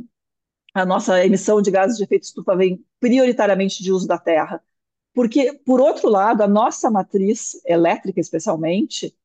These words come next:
é noventa por cento limpa.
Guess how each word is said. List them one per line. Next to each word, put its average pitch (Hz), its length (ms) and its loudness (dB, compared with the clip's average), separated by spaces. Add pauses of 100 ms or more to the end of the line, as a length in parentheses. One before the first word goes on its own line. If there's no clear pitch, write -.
(120)
é 202 120 0
noventa 233 680 2
por 190 160 -2
cento 185 640 -2 (460)
limpa. 196 680 0